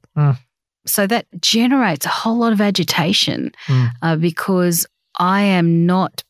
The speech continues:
Speaker 2: being clear with myself around what my priorities are and where I should put my effort, energy, and time.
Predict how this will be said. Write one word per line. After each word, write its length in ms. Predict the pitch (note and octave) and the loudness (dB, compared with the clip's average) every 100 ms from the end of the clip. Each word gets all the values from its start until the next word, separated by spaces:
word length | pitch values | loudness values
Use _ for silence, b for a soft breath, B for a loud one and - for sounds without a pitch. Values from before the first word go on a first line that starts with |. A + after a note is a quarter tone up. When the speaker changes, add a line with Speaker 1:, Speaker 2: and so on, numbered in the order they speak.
| E3+ | -2
Speaker 2:
being 300 | F3 D#3+ D#3 | 0 2 0
clear 580 | - - F#3+ G3 A3 G#3 | -4 -2 0 2 2 0
with 160 | D#3+ | 0
myself 1040 | D#3 C#3+ C#3 - - G3+ F#3 E3 D3 - - _ _ _ E3+ | 0 0 0 -4 -2 -2 -2 -4 -8 -16 -18 _ _ _ 0
around 680 | D#3+ D#3 D3+ D3 C#3+ D3 - _ _ _ | 2 2 2 2 0 -2 -6 _ _ _
what 280 | D#3+ D3+ D#3+ | -6 -4 -2
my 180 | D3 D3+ | 0 -2
priorities 960 | C3 - D3 C#3 C#3 D3 D3+ D3+ C#3+ C#3 | -4 -2 0 2 0 0 0 0 -2 0
are 380 | B2+ C#3 D#3 E3 | -2 -2 -4 -2
and 240 | D3+ D3 | 0 2
where 260 | D#3 D#3+ D#3+ | 2 2 2
I 120 | D#3 | 0
should 280 | - E3 - | -2 -4 -6
put 260 | - D3 | -8 -4
my 240 | D3+ C3+ - - D#3 | -2 -2 -4 -6 -4
effort, 380 | D3+ - D3 _ - | -4 -6 -10 _ -6
energy, 480 | D3 C#3+ C3+ C3+ C#3 - | -2 0 0 -2 -4 -2
and 200 | C#3 - | -4 -4
time. 460 | - A3+ E3+ C3+ | -2 0 2 0